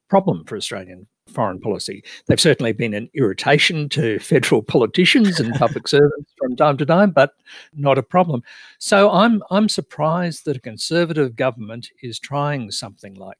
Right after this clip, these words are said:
this. The idea is that the Foreign Minister will be asked to determine whether actions by the states and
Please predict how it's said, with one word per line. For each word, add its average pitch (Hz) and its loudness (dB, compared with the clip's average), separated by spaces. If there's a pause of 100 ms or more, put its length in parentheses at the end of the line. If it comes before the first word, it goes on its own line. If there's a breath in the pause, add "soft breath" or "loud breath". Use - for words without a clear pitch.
(140)
this. - -14 (300)
The 127 4
idea 143 2
is 139 -2
that 110 -10
the 107 -14
Foreign 131 -4
Minister 131 -4
will 113 -2
be 107 -8
asked 123 -12
to - -16
determine 117 -6
whether 117 0
actions 117 -6
by 110 2
the 101 -6
states - 0
and 110 -14